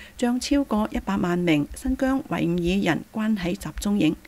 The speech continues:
強迫佢哋進行勞工活動。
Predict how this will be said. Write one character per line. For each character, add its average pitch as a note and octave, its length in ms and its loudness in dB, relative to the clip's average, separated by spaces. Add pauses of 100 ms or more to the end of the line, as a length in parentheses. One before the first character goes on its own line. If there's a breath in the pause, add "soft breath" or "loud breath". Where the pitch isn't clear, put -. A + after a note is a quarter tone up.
(400 loud breath)
強 F3+ 220 0
迫 C4+ 140 0
佢 G#3 160 -2
哋 F3 260 4
進 G3+ 160 0
行 F3+ 180 2
勞 - 220 -2
工 G#3 240 0
活 F3+ 80 -4
動。 F#3+ 240 0